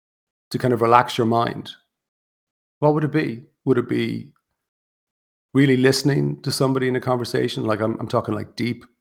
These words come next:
black belt listening is what I call it, where there's no agenda in my mind. Could you go outside and really look at nature or be with nature,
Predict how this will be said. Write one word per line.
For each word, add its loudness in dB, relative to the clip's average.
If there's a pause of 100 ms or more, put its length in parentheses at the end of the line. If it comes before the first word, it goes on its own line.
(180)
black 0
belt 0
listening -4
is -6
what -4
I -6
call -2
it, -14 (920)
where 0
there's 0
no 2
agenda 0
in -2
my -2
mind. -2 (560)
Could -2
you -2
go 4
outside 4
and -6 (680)
really 4
look 0 (760)
at -4
nature 0
or -2
be -2
with -6
nature, 0